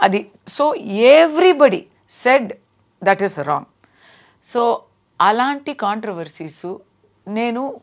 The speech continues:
immediately మాట్లాడుతున్నాను కాబట్టి నాకు ఎక్కువ వస్తాయి. ఎందు-, ఇప్పుడు నేను రూలింగ్ పార్టీకి విపక్షంగా వా-, మాట్లాడుతుంటే నాకు రావా? ఎన్నో వచ్చాయి already, మీకు తెలియలేదు. ఆ, నన్ను తాగబోతు అంటారు,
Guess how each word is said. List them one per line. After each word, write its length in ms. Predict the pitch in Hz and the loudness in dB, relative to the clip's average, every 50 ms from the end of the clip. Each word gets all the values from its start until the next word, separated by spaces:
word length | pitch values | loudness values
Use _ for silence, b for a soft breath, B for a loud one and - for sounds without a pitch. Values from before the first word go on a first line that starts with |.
| _ _ _ _ - | _ _ _ _ -6
immediately 540 | 208 214 226 262 240 262 254 - 247 240 196 | -4 -2 -2 -2 -4 -4 -6 -8 -8 -10 -10
మాట్లాడుతున్నాను 760 | 165 156 175 196 214 233 233 214 202 - 160 160 156 151 143 | -8 -8 -8 -6 -4 -4 -6 -6 -8 -12 -14 -14 -14 -14 -10
కాబట్టి 360 | - 151 139 135 147 - 233 | -10 -10 -8 -8 -10 -12 -12
నాకు 260 | 233 185 156 - 165 | -14 -14 -16 -16 -18
ఎక్కువ 240 | 143 - - 180 185 | -20 -16 -12 -12 -12
వస్తాయి. 400 | 160 147 139 - _ - 160 - - b b b b b b b - | -10 -12 -16 -18 _ -18 -18 -18 -20 b b b b b b b -12
ఎందు-, 200 | 165 175 165 135 | -10 -10 -10 -8
ఇప్పుడు 320 | 135 160 160 - 180 180 | -8 -8 -8 -6 -6 -4
నేను 280 | 175 185 190 185 175 165 | -4 -2 -4 -4 -4 -6
రూలింగ్ 320 | 156 170 202 247 294 302 294 | -4 -4 -4 -4 -2 0 0
పార్టీకి 340 | 294 277 233 226 247 185 196 | 0 0 0 -2 -6 -6 -6
విపక్షంగా 600 | 165 160 160 - 226 240 269 285 285 262 247 208 | -6 -4 -4 -2 -4 -2 -4 -6 -4 -2 -2 0
వా-, 240 | 170 160 156 151 151 | 0 0 -2 -2 -2
మాట్లాడుతుంటే 600 | 160 175 180 - 170 151 139 - 139 135 156 151 | -4 -6 -4 -4 -4 -6 -6 -8 -14 -14 -12 -12
నాకు 220 | 139 127 127 - | -12 -12 -12 -12
రావా? 420 | 131 123 131 143 165 185 233 269 - - B B B B B B B 143 | -10 -8 -4 -2 -2 -2 -2 -4 -6 -10 B B B B B B B -8
ఎన్నో 580 | 156 165 165 170 170 185 190 208 233 262 294 302 | -2 0 0 0 0 0 0 2 2 4 6 6
వచ్చాయి 480 | 302 269 254 - - 285 277 285 285 269 | 6 4 4 4 4 6 6 6 6 6
already, 380 | 247 247 247 254 254 254 254 | 4 4 4 2 -2 -2 -4
మీకు 200 | 208 214 208 220 | -4 -4 -6 -6
తెలియలేదు. 720 | 214 - 202 196 202 214 247 269 294 302 285 240 214 175 - b b b b b b b - | -4 -4 -2 0 0 0 4 6 6 6 4 2 -2 -6 -6 b b b b b b b 2
ఆ, 320 | 180 185 180 175 170 - - - | 4 6 6 6 4 4 0 0
నన్ను 260 | 196 208 226 226 226 214 | 2 4 4 4 2 0
తాగబోతు 600 | - - 175 185 220 240 262 269 285 285 285 294 | 2 2 4 4 4 4 4 4 4 4 4 2
అంటారు, 460 | 285 277 262 247 262 240 214 185 - | 0 0 0 -2 -4 -4 -4 -6 -8